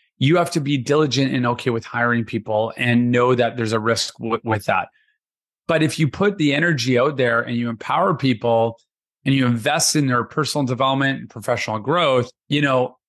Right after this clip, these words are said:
it's, it's, and you give without any expectation, nine times out of ten, it's gonna work out,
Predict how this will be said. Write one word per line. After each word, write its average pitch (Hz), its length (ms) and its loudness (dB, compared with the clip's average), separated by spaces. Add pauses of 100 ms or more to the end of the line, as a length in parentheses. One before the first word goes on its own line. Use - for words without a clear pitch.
(140)
it's, 151 340 -2
it's, 156 560 -2 (160)
and 147 140 2
you 139 100 2
give 147 220 0
without 143 220 2
any 131 220 0
expectation, 123 1040 0 (480)
nine 139 240 0
times 123 240 0
out 120 60 4
of 107 80 0
ten, 117 180 -4
it's 104 120 -8
gonna 98 200 -4
work 95 180 -14
out, 87 200 -14